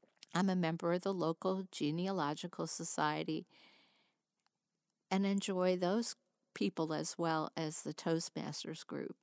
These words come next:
Now, when it comes to choral singing, I'll have to admit I started singing in a children's chorus when I was about eleven years old.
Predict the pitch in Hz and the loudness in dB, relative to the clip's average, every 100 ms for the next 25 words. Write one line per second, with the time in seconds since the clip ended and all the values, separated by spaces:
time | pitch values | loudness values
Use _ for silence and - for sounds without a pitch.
0 | _ _ _ _ - _ _ _ _ _ | _ _ _ _ -20 _ _ _ _ _
1 | _ _ _ 180 175 185 165 - - 247 | _ _ _ -2 0 0 -2 -4 2 4
2 | 269 294 - 226 - 233 220 180 - 165 | 4 4 0 2 6 8 8 4 2 0
3 | 151 151 - 175 196 - _ - - 185 | 0 -2 -4 -4 -8 -14 _ -10 0 0
4 | 208 190 185 - 254 254 226 165 - - | 2 0 0 -2 0 0 0 -2 -4 -6
5 | - - 165 - - 165 170 226 226 - | -6 -2 0 0 2 2 4 2 0 -6
6 | - - 175 180 185 190 - 180 170 160 | -2 2 4 4 0 -2 -2 -2 0 -2
7 | 160 - - - 208 202 170 170 - - | -4 -6 -4 0 0 2 -2 -2 -4 0
8 | 160 147 - - - - - - _ _ | 0 0 -4 -8 -10 -14 -20 -20 _ _
9 | - 165 160 165 165 - 170 - 151 143 | 0 2 2 0 0 0 0 0 0 0
10 | 131 - _ - 160 170 165 180 190 190 | -2 -4 _ -6 -4 -2 0 2 2 2
11 | 185 196 - 156 139 - - | 0 -2 -2 0 0 -4 -10